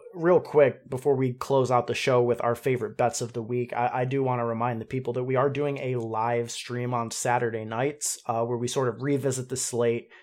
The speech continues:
You know, we are recording this on Wednesday. You're hearing it on Thursday. So we're gonna get a lot more information in terms of practice reports and just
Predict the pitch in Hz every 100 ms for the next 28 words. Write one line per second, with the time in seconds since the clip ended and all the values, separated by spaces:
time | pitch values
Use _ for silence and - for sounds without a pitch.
0 | - 127 120 123 127 127 123 127 127 123
1 | 120 123 120 113 113 107 117 113 110 117
2 | 127 120 110 107 - 120 110 - 110 110
3 | 123 120 156 135 127 120 117 131 117 117
4 | 117 113 117 - 123 110 123 113 110 -
5 | 123 120 135 127 117 123 120 120 123 131
6 | 123 -